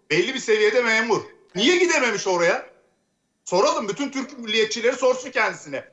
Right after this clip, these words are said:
Speaker 1: Bizim memurumuz, yani ülke, dünyadaki bütün insanların gittiği o tatil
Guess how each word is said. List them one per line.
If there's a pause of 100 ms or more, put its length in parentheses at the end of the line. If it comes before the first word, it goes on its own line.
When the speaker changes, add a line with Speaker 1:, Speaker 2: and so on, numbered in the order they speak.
(260)
Speaker 1:
Bizim
memurumuz, (580)
yani
ülke, (160)
dünyadaki
bütün
insanların
gittiği
o
tatil